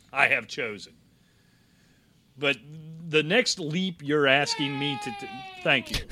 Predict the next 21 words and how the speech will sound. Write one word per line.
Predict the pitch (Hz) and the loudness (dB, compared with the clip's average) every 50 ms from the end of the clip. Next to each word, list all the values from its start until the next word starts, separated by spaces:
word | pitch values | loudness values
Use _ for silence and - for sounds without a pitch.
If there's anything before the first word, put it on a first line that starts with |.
| - - | -12 -8
The | 131 139 | -6 -4
next | 139 160 196 247 214 - - | 0 2 2 2 2 0 -6
leap | 156 160 190 185 185 170 - | -4 -2 -2 -2 -2 -4 -4
you're | 151 151 151 139 135 | -2 0 2 2 4
asking | 139 147 151 147 - - 151 143 | 4 2 0 -2 -4 -8 -8 -6
me | 143 135 | -6 -6
to | 117 110 | -6 -8
take | - - 139 135 127 123 104 - | -6 -4 -2 -2 -2 -2 -4 -6
is | 113 95 92 92 90 90 87 - - - - - - - - - - | -12 -10 -10 -10 -12 -14 -16 -18 -20 -20 -20 -20 -20 -20 -20 -12 -8
apparently | - 127 - - 170 180 196 226 254 214 175 170 165 160 | -8 -6 -2 2 4 4 4 4 2 2 2 2 4 4
it | 156 147 | 2 0
was | 139 139 117 | 0 -4 -4
just | 110 131 - 160 - - - - | -4 -4 -4 -2 -2 -4 -4 -6
spinning | - - - 165 175 185 180 | -2 0 2 2 2 2 2
around, | 175 170 160 156 156 156 151 147 143 143 131 | 2 4 4 4 4 4 2 0 -2 -4 -6
hanging | - - - - - 123 139 156 170 175 170 160 | -10 -10 -6 0 4 6 6 6 6 4 2 0
out | 156 156 156 151 147 139 - - | 0 2 2 2 2 0 -2 -6
behind | 139 131 120 123 139 135 135 131 | -10 -6 -4 -2 0 0 0 -2
the | 120 113 | -4 -6
Clearview | - - 151 156 160 165 151 143 147 151 147 143 | -6 -4 -4 -4 -4 -4 -6 -6 -6 -6 -6 -4
Mall | 135 143 147 135 120 107 101 98 101 - | -2 -2 0 0 0 0 -2 -4 -6 -8